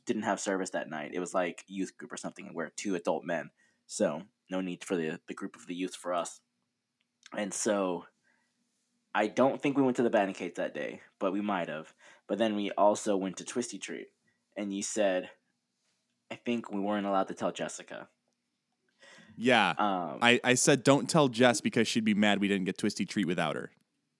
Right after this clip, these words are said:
Speaker 1: Yeah, yeah.
Speaker 2: Or
Speaker 1: And
Speaker 2: that we got
Speaker 1: so
Speaker 2: Twisty Treat without her.
Speaker 1: Which is normally, that's just enough of a lie, you know, to be like, <laughs> "Hey, hey, hey, men are gross." But not only did that happen, we got home and I said, "Jessica, I want to go to Twisty Treat, but I want <laughs> you to know your husband said no,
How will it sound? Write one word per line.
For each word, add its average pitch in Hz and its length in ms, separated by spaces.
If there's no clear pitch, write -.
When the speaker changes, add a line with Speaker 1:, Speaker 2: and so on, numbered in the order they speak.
Speaker 1:
Yeah, 95 160
yeah. 69 140
Speaker 2:
Or 101 40
Speaker 1:
And 123 140
Speaker 2:
that 127 100
we 117 80
got 101 140
Speaker 1:
so 92 40
Speaker 2:
Twisty 90 200
Treat 98 120
without 82 300
her. - 180
Speaker 1:
Which 143 320
is 127 160
normally, 143 380
that's 123 320
just 110 180
enough 101 260
of 107 120
a - 20
lie, 80 340
you 104 160
know, 98 160
to 98 120
be 98 120
like, 85 340
<laughs> - 40
"Hey, 117 120
hey, 107 160
hey, 92 140
men 95 200
are 90 80
gross." 87 420
But 110 120
not 117 140
only 139 160
did 104 60
that 113 200
happen, 98 200
we 98 80
got 107 200
home 107 340
and 87 100
I 90 120
said, 92 340
"Jessica, 107 560
I 101 120
want 110 240
to 92 40
go 95 80
to 95 80
Twisty 95 240
Treat, 87 160
but 82 100
I 90 40
want 101 360
<laughs> - 0
you 180 120
to - 120
know - 420
your 165 180
husband 117 500
said 101 320
no, 98 520